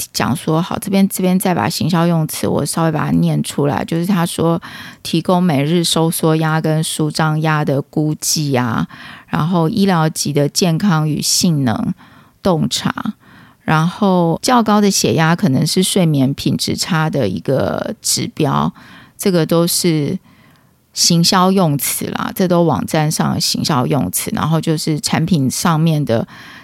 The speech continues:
产品设计的颜色编码，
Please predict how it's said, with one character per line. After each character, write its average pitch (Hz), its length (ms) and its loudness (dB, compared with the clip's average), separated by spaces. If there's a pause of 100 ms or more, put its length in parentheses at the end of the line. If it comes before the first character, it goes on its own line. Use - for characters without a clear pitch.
产 214 240 4
品 196 200 4
设 214 240 2
计 202 220 0
的 165 220 4
颜 156 280 2
色 175 280 2
编 160 280 0
码， 156 360 -2